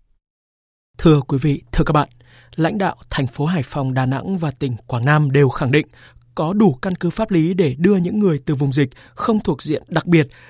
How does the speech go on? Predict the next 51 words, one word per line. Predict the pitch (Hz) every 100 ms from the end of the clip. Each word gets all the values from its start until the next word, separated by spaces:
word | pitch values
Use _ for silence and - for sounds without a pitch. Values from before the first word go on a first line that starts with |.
| -
được | 165 156
nêu | 180 208 208 190
trong | 196 185
chỉ | 156
thị | 123 139
số | - 156
mười | 170 165
sáu | - 139 151
của | 190
Thủ | 139
tướng | 131 131
Chính | 165
phủ | 220 160 117 - - -
đi | 214
cách | 208 233
ly | 214 190
y | 170
tế | 156 147
tập | -
trung | - - 170 - - _
và | 160 165
yêu | 220 202
cầu | 185 147 127
họ | - 160 - _
tự | - -
trả | - 175 127 123
các | 170 -
chi | - 147
phí. | 143 131 175 _ _ _ _ _ - - - -
Theo | 165
ông | - 165 151
Nguyễn | 151 - 196
Đình | 170 135
Chuyến, | - 143 190 247 _
Phó | - - 180
Chủ | 214
tịch | 180
Ủy | 151 135
ban | 160
Nhân | 180
dân | 175 170 151
thành | - 123
phố | 165
Hải | 170
Phòng, | 131 135 123 - - -
khoản | _ - 175 135
hai | - 226 208
điều | 175 151
ba | 170
mươi | 190 185
tám | 165 160